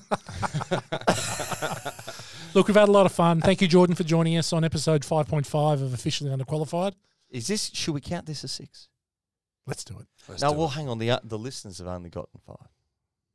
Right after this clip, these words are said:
Speaker 1: Five point five.
Speaker 2: So
Speaker 1: We'll do episode six next week.
Speaker 2: All right.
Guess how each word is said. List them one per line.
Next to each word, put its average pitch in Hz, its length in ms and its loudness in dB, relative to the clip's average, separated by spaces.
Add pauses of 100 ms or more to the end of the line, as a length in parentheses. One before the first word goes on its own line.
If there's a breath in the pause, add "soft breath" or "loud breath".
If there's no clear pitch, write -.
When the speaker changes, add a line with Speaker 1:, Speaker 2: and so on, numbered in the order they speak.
(320)
Speaker 1:
Five 123 180 -6
point - 160 -20
five. - 220 -20 (100)
Speaker 2:
So 92 280 -8
Speaker 1:
We'll 147 100 -4
do 160 120 4
episode 120 360 0
six - 220 -12
next 110 160 -16
week. 107 180 -16
Speaker 2:
All 90 340 0
right. - 80 -12